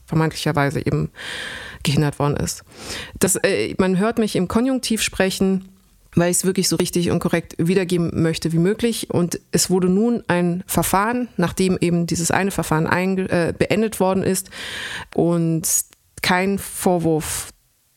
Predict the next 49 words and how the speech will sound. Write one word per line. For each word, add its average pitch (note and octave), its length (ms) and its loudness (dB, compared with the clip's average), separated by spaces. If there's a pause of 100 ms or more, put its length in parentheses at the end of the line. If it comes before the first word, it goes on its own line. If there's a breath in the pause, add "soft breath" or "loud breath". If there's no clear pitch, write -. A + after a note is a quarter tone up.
(240)
der E3 120 4
Volksverhetzung F3 840 0
oder, D#3+ 520 0
äh, D#3+ 220 0
des - 180 -4
Antisemitismus, E3+ 1200 0
äh, D#3 180 2
aufrechterhalten E3+ 640 0
werden D#3 200 2
kann, D#3 320 0 (360 loud breath)
eingestellt. G#3 720 0
Und E3+ 180 0
nun G3+ 200 4
wurde F#3 160 2
ein D#3+ 160 2
neues F3+ 260 2
Verfahren E3 320 0
aufgemacht. F3+ 440 0
Das - 80 -2
sind D#3+ 100 2
zwei E3 160 0
verschiedene E3 300 0
Verfahren, E3+ 260 0
das D#3+ 140 -2
ist - 120 -12
wichtig E3+ 300 -2
zu - 100 0
trennen, E3+ 340 0 (440 loud breath)
wegen D#3+ 240 2
Verleugnung D#3 680 2 (600 loud breath)
gegenüber D3+ 500 0
Guy D#3 220 0
Ofarim D3+ 420 0
aufgemacht E3 600 0
und D#3+ 180 -2
er C#3+ 140 2
muss D3+ 200 0
sich - 220 -4
vor D#3 180 0
Gericht - 420 0
diesbezüglich - 500 0
verantworten. C#3 520 0
Aber E3+ 120 -2
wie F#3 60 -2
gesagt, E3 280 -2
das E3 100 0
sind E3+ 220 0
zwei D#3+ 320 2
verschiedene D#3 500 0